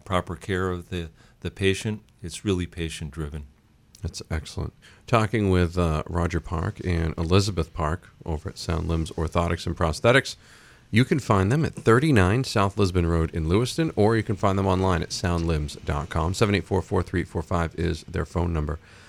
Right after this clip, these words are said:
Speaker 2: Um, how are goals measured when a patient receives a limb or a brace?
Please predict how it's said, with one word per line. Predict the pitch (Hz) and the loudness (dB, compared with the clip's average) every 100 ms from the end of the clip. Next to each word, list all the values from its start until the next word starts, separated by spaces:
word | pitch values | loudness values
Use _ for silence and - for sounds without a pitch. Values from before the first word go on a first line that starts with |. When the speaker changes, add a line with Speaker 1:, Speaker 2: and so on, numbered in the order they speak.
| - - - | -20 -16 -2
Speaker 2:
Um, | 127 123 123 - - - | 2 4 2 -2 -12 -12
how | - 208 294 | -6 -4 -6
are | |
goals | - 113 117 110 | -4 0 0 2
measured | 98 98 95 87 78 - | 2 4 4 0 -2 -2
when | 92 | 0
a | 85 | 0
patient | - 98 - 95 | -2 -2 -2 -4
receives | - 85 - 95 85 | -4 -4 -2 0 0
a | 85 | 0
limb | 80 85 82 | 0 2 2
or | 76 | -2
a | 76 | -2
brace? | 76 73 69 | -2 -4 -4